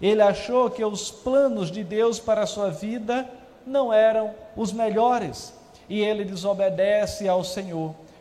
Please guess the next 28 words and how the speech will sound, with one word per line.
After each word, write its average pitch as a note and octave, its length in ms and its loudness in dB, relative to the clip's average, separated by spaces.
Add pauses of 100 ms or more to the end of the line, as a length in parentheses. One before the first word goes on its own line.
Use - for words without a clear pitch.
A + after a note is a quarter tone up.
(100)
quando F3 340 -4
ele E3 240 -4
manda D3+ 540 -4 (540)
ir D#3 440 -4 (220)
para D3+ 240 0
a D3 60 -2
cidade F#3+ 880 -6 (200)
de E3 200 -10
Nínive D#3 600 -6 (280)
levar C#3+ 480 -2
a C#3+ 40 -4
mensagem C3+ 600 -6
de C3+ 100 -10
salvação. A#2+ 600 -10 (1080)
Conforme G3 460 0
nós F#3 320 2
lemos G#3 340 -4
no F#3+ 80 -4
capítulo F#3 480 -2
primeiro, F#3 580 0 (520)
ele A3 200 0
tenta A3+ 360 -6
fugir A3+ 840 -8 (100)
para A#3+ 200 4
a A#3 40 -2
cidade A3 460 0
de B3 80 -8
Tarsis. A#3 760 -2